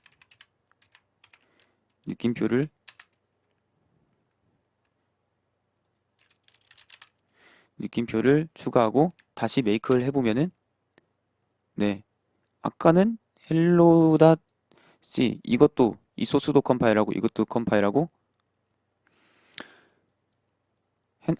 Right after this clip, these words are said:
했던 반면에 이번에는 메인 닷 C는 컴파일 안 했습니다.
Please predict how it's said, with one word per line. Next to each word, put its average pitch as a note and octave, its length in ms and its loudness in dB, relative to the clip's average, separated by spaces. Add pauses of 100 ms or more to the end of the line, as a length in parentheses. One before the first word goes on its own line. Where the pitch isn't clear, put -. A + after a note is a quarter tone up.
했던 F3+ 280 4
반면에 G#2 480 -2
이번에는 C3 520 0 (180)
메인 C#3 220 4
닷 E3 100 8
C는 D3+ 340 0
컴파일 D#3 340 0
안 G2+ 100 -2
했습니다. G2 520 -8